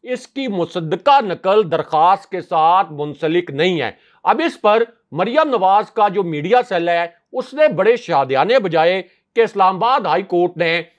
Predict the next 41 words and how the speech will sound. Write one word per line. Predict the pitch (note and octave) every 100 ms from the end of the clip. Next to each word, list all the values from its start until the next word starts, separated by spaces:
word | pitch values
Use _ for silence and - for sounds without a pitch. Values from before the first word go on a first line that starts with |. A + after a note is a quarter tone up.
| _
इमरान | G3 G#3 A#3+ C#4
खान | F3+ F#3 G3
साहब | F#3+ E3+ F3+
की | - F#3+ F3
ये | E3+ F#3
दरखास्त | C#3+ C3 D3 F3 D#3+
मुस्तरद | C#3+ - D#3+ F3
कर | E3+
दी | E3+ F3+
है। | F3+ F#3+ F#3+ _ _
लेकिन | D#3 G#3+ -
अब | A#3+ -
पता | F#3 B3+ C#4+
ये | A#3+ A3+
चला | F#3 E3+ E3+
है | D#3+ F3+
कि | G3 G3
ये | D#3+ G3
जो | F#3 F#3
मामूली | D3+ C#3+ C#3+ D#3+ F3+ G#3+ - -
तकनीकी | E3 D3+ D3+ F#3+ F#3+
एतराज़ात | D#3 C#3 C3 B2+ D#3 -
थे, | A3 A#3
इन्हें | A3+ _ _ - F#3 G3+
फौरन | F#3+ D3 F3+ G3
दूर | C3+ D3+ F#3+
कर | G3
लिया | F#3 F#3+ G3+
गया | G#3 A3 B3 - _ -
और | G#3+ -
अब | A#3 C4+
इस्लामाबाद | A3 - D#3+ D#3 E3+ G#3+ F3
हाई | E3
कोर्ट | E3+ E3 E3+
ने | D#3+ D#3+ D#3+ - _ F#3+
इमरान | F#3+ A3 C4+ B3+
खान | F3+ F#3 F#3+
साहब | F#3+ F3 -
की | F3+ F#3
दरखास्त | C#3 C3 D3 F#3+ -
पर | E3 E3+ E3+